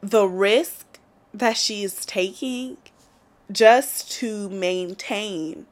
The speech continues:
her habit is just out of this world. And in addition, she just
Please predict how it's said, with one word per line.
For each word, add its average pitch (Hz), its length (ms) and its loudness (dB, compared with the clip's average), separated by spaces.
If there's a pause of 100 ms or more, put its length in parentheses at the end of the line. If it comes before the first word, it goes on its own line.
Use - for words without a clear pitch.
(480)
her 190 200 0
habit 180 640 -6 (260)
is 240 180 4
just 233 260 2
out 202 180 2
of 196 100 -2
this 180 180 -4
world. 175 500 -2 (320)
And 147 140 0
in 254 160 -2
addition, 180 680 -2
she 233 220 -4
just 185 760 0